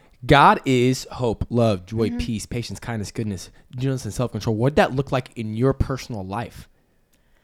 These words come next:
Speaker 1: What, what, what did you find yourself chasing to try to fill that void? Because,
Speaker 2: Hmm.
Speaker 1: like, Ecclesiastes three eleven, man, like, we, we are born with a desire for eternity,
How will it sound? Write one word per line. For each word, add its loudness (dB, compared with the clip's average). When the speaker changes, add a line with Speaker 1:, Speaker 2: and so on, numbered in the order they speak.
Speaker 1:
What, 4
what, 2
what 6
did 0
you 4
find 0
yourself 0
chasing -2
to 0
try 0
to -6
fill -2
that -8
void? -2
Because, -4
Speaker 2:
Hmm. -16
Speaker 1:
like, 0
Ecclesiastes -2
three -6
eleven, -2
man, -6
like, -10
we, -2
we 2
are 8
born 4
with 0
a -4
desire -2
for -10
eternity, -10